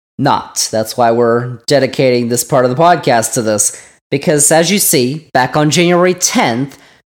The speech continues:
Customs and Border Protection began noting that the Texas National Guard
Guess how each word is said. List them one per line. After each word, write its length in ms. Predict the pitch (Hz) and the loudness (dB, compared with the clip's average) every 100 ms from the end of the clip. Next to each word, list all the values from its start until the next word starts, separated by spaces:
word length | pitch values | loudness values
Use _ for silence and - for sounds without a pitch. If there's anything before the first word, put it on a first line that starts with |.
| - | -2
Customs 500 | 202 196 - 208 180 | 0 2 0 0 2
and 100 | 180 | 2
Border 200 | 196 196 | 2 2
Protection 560 | 185 - 156 - 156 | 0 -2 -2 0 -2
began 380 | 139 139 156 175 | -2 0 2 2
noting 280 | 165 143 143 | 2 2 2
that 120 | 143 | 0
the 60 | 127 | -2
Texas 500 | - 156 - 165 - | -2 -2 0 -2 0
National 400 | 151 143 - 156 | 0 0 0 0
Guard 440 | 131 123 117 131 | 2 4 2 0